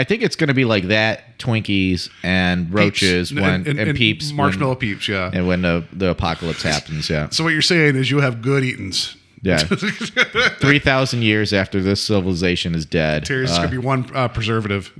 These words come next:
Speaker 1: yep.
Speaker 2: and that's fine. You know, he'll be out there.
Speaker 1: I'm gonna pickle myself from the inside
Speaker 2: <laughs> Yeah.
Speaker 1: with candy corn.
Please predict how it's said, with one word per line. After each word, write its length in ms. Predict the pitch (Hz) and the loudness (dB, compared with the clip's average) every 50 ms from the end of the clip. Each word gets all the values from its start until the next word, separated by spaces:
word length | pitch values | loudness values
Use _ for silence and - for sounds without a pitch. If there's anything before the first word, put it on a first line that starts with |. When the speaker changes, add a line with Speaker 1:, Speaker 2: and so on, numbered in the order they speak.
| - | -4
Speaker 1:
yep. 80 | 110 110 | -2 -2
Speaker 2:
and 140 | 107 104 107 | 0 0 -2
that's 160 | 113 113 - | -4 -4 -4
fine. 280 | - 160 165 127 101 - - | -2 -2 -2 -4 -6 -8 -10
You 100 | - 107 | -8 -6
know, 180 | 98 98 107 104 - - - | -4 -4 -6 -6 -10 -12 -8
he'll 180 | 107 107 107 | -6 -6 -4
be 180 | 104 113 113 113 | -4 -2 -2 0
out 140 | 110 113 113 | 0 -2 -2
there. 140 | 123 120 117 | -2 0 2
Speaker 1:
I'm 60 | 123 | 2
gonna 100 | 143 135 | 2 4
pickle 320 | - - 170 - 127 101 | 4 4 4 4 0 0
myself 400 | 92 90 87 - - 92 85 - | 0 0 -2 0 0 0 0 0
from 100 | - 80 | 0 0
the 100 | 82 87 90 | 2 2 2
inside 440 | 87 85 - 98 95 92 87 80 131 | 2 0 0 0 2 2 2 2 0
Speaker 2:
<laughs> 120 | 127 110 | -2 -2
Yeah. 280 | 139 139 110 101 95 - - - | -2 -2 -2 -4 -6 -8 -6 -6
Speaker 1:
with 100 | 95 - | -4 0
candy 260 | - 107 90 82 80 | 0 0 0 0 -2
corn. 300 | - - 76 78 78 - | -6 -8 -10 -10 -10 -12